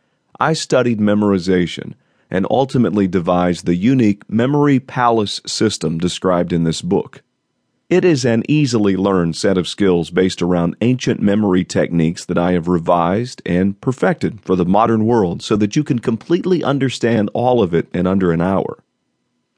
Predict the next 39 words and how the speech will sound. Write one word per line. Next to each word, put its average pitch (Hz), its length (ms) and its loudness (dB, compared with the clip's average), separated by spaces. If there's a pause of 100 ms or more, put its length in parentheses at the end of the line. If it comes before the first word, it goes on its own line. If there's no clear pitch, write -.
(120)
It 240 140 2
is 302 160 2
a 180 60 4
system 120 480 0
that 90 180 0
will 107 140 0
have 135 240 0
you 131 100 2
learning 113 380 2
names 110 420 2
and 87 220 -2
faces 107 520 0
at 104 140 0
an 104 80 2
accelerated 127 720 0
pace 107 460 0
within 98 300 2
just 123 340 -2
a 98 80 2
short 160 460 0
few 131 220 2
minutes 104 380 0
of 90 140 -4
practice. 95 640 -4 (500)
Instead 135 400 0
of 107 100 -2
struggling 117 540 0
to 90 120 -2
learn 107 420 2
and 85 160 0
memorize 98 600 0
one 107 320 0
or 98 280 0
two 107 240 0
names 95 420 0
at - 100 -4
your 87 160 2
next 85 340 -2
party, 92 400 0